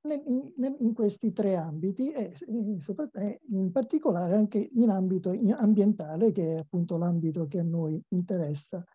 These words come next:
Viene, come detto, eh, redatto annualmente insieme al bilancio dell'esercizio economico-finanziario.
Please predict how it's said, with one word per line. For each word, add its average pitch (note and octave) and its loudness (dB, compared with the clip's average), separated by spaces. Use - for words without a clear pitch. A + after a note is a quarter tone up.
Viene, A#3 6
come F#3 2
detto, F#3+ 6
eh, F3 0
redatto G3 4
annualmente F#3 2
insieme A#3+ 6
al G3+ 6
bilancio G3+ 6
dell'esercizio F#3 0
economico-finanziario. E3+ 0